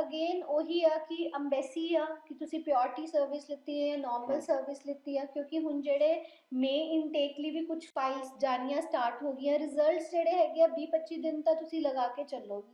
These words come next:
Speaker 1: ਟਾਈਮ ਲੱਗ ਹੀ ਰਿਹਾ ਵਾ।
Speaker 2: ਸੋ ਸਟੂਡੈਂਟਸ, ਲਗਾਤਾਰ ਅਸੀਂ ਯੂ ਕੇ ਤੇ ਨਜ਼ਰ ਬਣਾ ਕੇ ਰੱਖਾਂਗੇ। ਯੂ ਕੇ ਦੇ ਹੋਰ ਵੀ ਅਪਡੇਟਸ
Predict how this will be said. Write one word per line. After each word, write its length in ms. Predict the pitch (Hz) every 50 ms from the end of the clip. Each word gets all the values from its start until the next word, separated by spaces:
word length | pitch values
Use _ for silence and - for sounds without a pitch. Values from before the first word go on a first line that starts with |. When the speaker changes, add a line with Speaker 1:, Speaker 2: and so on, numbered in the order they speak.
| _ -
Speaker 1:
ਟਾਈਮ 340 | - 269 254 269 285 285 269
ਲੱਗ 260 | 254 233 220 220 220
ਹੀ 120 | 240 226 208
ਰਿਹਾ 160 | 196 - -
ਵਾ। 180 | - - - - _ _ _ _ _ _ _ _ _ _ - - - _ _ _ _ _ - _ _
Speaker 2:
ਸੋ 180 | - 185 190
ਸਟੂਡੈਂਟਸ, 540 | 185 - 185 180 170 185 190 196 190 - -
ਲਗਾਤਾਰ 640 | 165 147 143 131 139 147 147 190 160 147 147 147 147
ਅਸੀਂ 240 | 143 - 165 160 147
ਯੂ 180 | 135 131 127
ਕੇ 200 | 123 - - 139
ਤੇ 120 | 135 143 139
ਨਜ਼ਰ 280 | 135 131 123 123 127
ਬਣਾ 260 | 123 127 127 127 123
ਕੇ 140 | 127 - 135
ਰੱਖਾਂਗੇ। 440 | 123 123 - - - 135 131 131 135
ਯੂ 200 | 131 131 131 127
ਕੇ 200 | 127 - - 139
ਦੇ 80 | 135 139
ਹੋਰ 260 | 131 131 131 135 131
ਵੀ 160 | 131 143 143
ਅਪਡੇਟਸ 540 | 139 143 - 123 123 127 127 127 - -